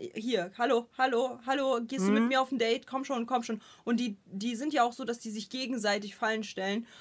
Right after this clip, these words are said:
Speaker 1: oder Beine stellen, damit sie halt als erstes bei ihr dran sind.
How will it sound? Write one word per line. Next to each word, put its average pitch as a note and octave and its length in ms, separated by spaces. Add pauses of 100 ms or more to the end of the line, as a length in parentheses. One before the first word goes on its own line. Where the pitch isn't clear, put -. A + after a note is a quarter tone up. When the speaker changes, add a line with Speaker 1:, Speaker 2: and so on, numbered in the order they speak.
(140)
Speaker 1:
oder G#3+ 220
Beine G#3+ 320
stellen, G3+ 260
damit G3 280
sie G#3+ 120
halt G3 180
als F#3+ 180
erstes G#3+ 320
bei F#3+ 120
ihr G3+ 100
dran G#3+ 300
sind. F#3+ 200